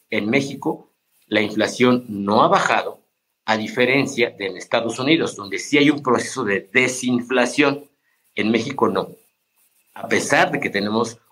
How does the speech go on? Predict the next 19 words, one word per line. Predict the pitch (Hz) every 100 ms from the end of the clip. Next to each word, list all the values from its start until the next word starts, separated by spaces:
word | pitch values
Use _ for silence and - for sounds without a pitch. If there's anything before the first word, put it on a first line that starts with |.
| -
un | 113 113 113
peso | - -
fuerte, | - - -
que | 92
es | 104
lo | 104
que | -
nos | 90
está | - -
ayudando. | 101 98 92 87 - - - - _ _ _
Y | 143 165 165 - _ _
cuando | 110 101 92 95
el | 90
pe-, | - 123 - 107
el | 104
dólar | 107 139 143 -
comience | 98 98 113 117
a | 135
fortalecerse, | 120 - 95 90 - 123 123 -